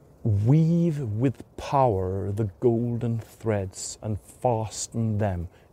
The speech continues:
in the moon's hall. Hide its ends in the east and in the west. So in the middle, the hero will have his land,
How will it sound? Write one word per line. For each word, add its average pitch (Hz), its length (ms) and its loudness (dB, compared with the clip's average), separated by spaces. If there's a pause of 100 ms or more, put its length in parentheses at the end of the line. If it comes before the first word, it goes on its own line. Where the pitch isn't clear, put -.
(140)
in 107 120 2
the 107 60 4
moon's 104 580 2
hall. 92 580 0 (560)
Hide 135 640 2 (100)
its - 300 -6 (100)
ends 110 680 -4 (420)
in 110 160 0
the - 180 -6
east 131 560 -4
and 113 120 -6
in 110 120 -2
the 98 60 0
west. - 640 -4 (440)
So - 380 -2
in 135 360 2
the 135 60 2
middle, 123 760 0 (240)
the 113 80 -4
hero 92 680 -2 (220)
will 104 180 -4
have 120 400 -2
his 117 240 -6
land, 101 640 -2